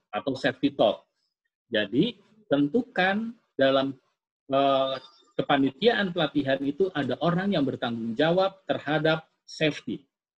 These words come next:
Dan mereka, eh, melakukan identifikasi, terus termasuk juga mencat-, me-, menyampaikan safety briefing. Apa yang harus dilakukan kalau terjadi sesuatu, di mana, eh, tempat pelayanan pertolongan pertama, siapa yang menjadi petugas P tiga K.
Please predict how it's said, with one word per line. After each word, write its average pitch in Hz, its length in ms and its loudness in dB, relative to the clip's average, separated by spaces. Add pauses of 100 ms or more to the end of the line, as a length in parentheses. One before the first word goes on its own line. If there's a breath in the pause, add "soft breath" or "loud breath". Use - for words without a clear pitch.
(280)
Dan 101 320 -10
mereka, 147 480 0
eh, 143 400 0
melakukan 135 400 -2
identifikasi, 170 880 -2
terus - 240 0
termasuk 127 480 -6
juga 147 240 2
mencat-, 120 480 -4
me-, 120 160 -6
menyampaikan 139 720 -2 (240)
safety 139 400 2
briefing. 127 480 -2 (320)
Apa 139 240 2
yang 135 160 0
harus 120 160 -2
dilakukan 143 560 -2
kalau 135 240 -4
terjadi 113 400 0
sesuatu, 123 560 -4 (560)
di 131 160 4
mana, 143 480 2 (400)
eh, 127 260 4 (220)
tempat 127 320 -2
pelayanan 123 400 0
pertolongan 123 400 -6
pertama, 196 480 -2
siapa 143 480 2
yang 127 160 2
menjadi 123 160 2
petugas 113 400 -4
P - 160 -8
tiga 151 240 2
K. 196 160 0